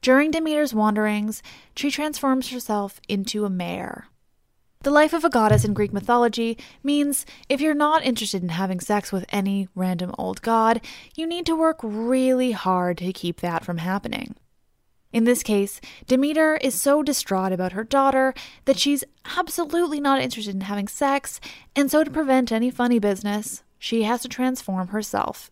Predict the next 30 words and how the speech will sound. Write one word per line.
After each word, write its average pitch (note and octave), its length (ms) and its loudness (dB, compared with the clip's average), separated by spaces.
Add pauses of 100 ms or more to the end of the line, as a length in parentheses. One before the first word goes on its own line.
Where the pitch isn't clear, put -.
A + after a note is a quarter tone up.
(120)
into F#3 480 -6
this F#3+ 200 -8
horse. - 600 -6 (800)
As G#3+ 300 4
the G#3+ 80 0
mare, F3+ 460 -4 (300)
she - 160 -4
grazes C4 460 0
happily F#3 500 0
with F#3+ 180 -2
a G#3+ 60 -4
herd F#3 380 -2
of F3+ 100 -6
horses G3 580 -4
owned A#3+ 380 -2
by C4+ 120 -2
a C#4 100 -4
son F#3+ 500 -4
of G#3 80 -8
Apollo. A3+ 680 -2 (1400)
There's B3+ 220 4
one D4 240 0
god, C4+ 360 2 (280)
though, A3 420 0 (400)
who G3+ 140 -2
isn't G#3 240 0
deceived A#3+ 560 -4
by G3+ 140 -2
Demeter's F#3+ 380 -4
transformation. G3+ 880 -6